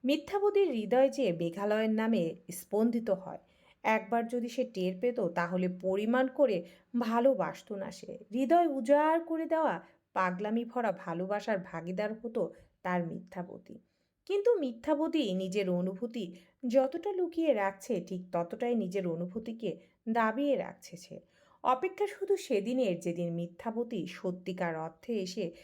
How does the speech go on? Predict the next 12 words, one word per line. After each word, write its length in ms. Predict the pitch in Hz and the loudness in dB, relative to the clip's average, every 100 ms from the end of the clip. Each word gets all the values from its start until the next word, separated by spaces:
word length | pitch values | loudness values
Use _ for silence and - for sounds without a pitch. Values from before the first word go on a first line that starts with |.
| _ - | _ 0
তার 200 | 294 285 | 2 4
মুখোমুখি 640 | 220 214 247 247 233 247 | 2 0 -2 -2 -2 -2
দাঁড়িয়ে 480 | 180 170 185 208 151 | 0 0 0 -2 -2
তার 280 | 165 160 | -4 -4
হৃদয়ে 420 | 160 160 180 185 185 | -4 -4 0 0 0
জমে 280 | 220 247 | -2 -2
থাকা 380 | 269 285 285 170 - _ _ 233 | -2 -6 -6 -8 -12 _ _ -6
ভালোবাসার 760 | 220 262 277 370 381 381 359 | 0 2 2 2 0 0 0
বোঝা 500 | 214 175 180 220 175 - _ _ 180 | 0 -2 -2 -2 -2 -6 _ _ -4
মাথায় 380 | 175 175 220 214 | -4 -2 -6 -6
তুলে 280 | 147 123 | -10 -12
নেবে। 340 | - - - | -14 -14 -16